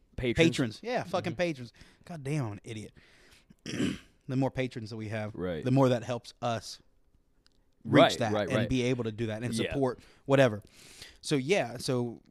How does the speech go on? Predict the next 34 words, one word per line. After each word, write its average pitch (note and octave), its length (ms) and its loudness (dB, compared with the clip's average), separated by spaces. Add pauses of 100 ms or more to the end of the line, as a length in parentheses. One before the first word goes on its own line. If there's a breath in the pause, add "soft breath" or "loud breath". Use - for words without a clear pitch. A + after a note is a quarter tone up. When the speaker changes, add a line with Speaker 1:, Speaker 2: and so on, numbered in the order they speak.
(280)
Speaker 2:
we're C3 100 -2
talking B2+ 340 0
about A#2 140 -2
having A#2+ 220 -2
skits - 600 -4
on A#2 240 -4
there, A2 320 -4 (1120)
um, G#2+ 480 -2 (1200)
random C3 320 2
shit B2+ 200 -4
like A#2+ 180 -4
that. A2+ 180 -4
So - 120 -6
that's A#2+ 280 -4
on B2 140 -4
the, A2+ 260 -4
the A#2 120 -6
normal B2+ 320 2
five B2 260 -4
tier B2 140 -6
one. A#2 160 -2
You'll A2+ 100 -4
just G#2 160 -12
get A2+ 160 -6 (1500 soft breath)
open C#3+ 300 6
up C3 220 2
to A#2+ 100 -4
whatever B2 280 0
we B2 100 0
would A#2 100 -2
normally C3 340 2
post B2 320 -4
on A2+ 100 -6
Patreon. A2 720 -8